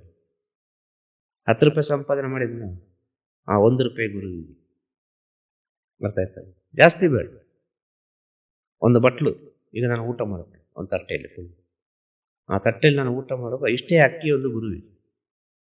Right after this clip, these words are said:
ಅಲ್ವಾ? ನಾನು ಊಟ ಮಾಡ್ತಿದ್ದೆ, ನನ್ನಾಗಿ ಅವರು ಊಟ ಮಾಡ್ಬೇಕು, ಆ, ಇದು ಗುರುವಿಗೆ. ಇದು ಮನಸ್ಸಿನಲ್ಲಿ ಬರ್ಬೇಕು ವಿಚಾರ, ನಮ್ಮ ಜ್ಞಾನದಲ್ಲಿ ಬರ್ಬೇಕು, ಅಂತರಂಗದಲ್ಲಿ ಬರ್ಬೇಕು. ಅರ್ಥ ಆಯ್ತಾ?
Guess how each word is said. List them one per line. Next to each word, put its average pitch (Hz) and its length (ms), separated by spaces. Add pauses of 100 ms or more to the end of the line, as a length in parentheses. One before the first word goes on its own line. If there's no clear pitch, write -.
(800)
ಅಲ್ವಾ? 104 240 (1400)
ನಾನು 127 180
ಊಟ 131 200
ಮಾಡ್ತಿದ್ದೆ, 98 440
ನನ್ನಾಗಿ 127 340
ಅವರು 131 200
ಊಟ 120 200
ಮಾಡ್ಬೇಕು, 85 400 (1040)
ಆ, 92 120
ಇದು 139 180
ಗುರುವಿಗೆ. 117 400 (1900)
ಇದು 120 140
ಮನಸ್ಸಿನಲ್ಲಿ 143 380
ಬರ್ಬೇಕು 147 400
ವಿಚಾರ, 87 280 (140)
ನಮ್ಮ 117 200
ಜ್ಞಾನದಲ್ಲಿ 123 500
ಬರ್ಬೇಕು, 113 360
ಅಂತರಂಗದಲ್ಲಿ 117 580
ಬರ್ಬೇಕು. 98 360 (920)
ಅರ್ಥ 107 160
ಆಯ್ತಾ? 90 260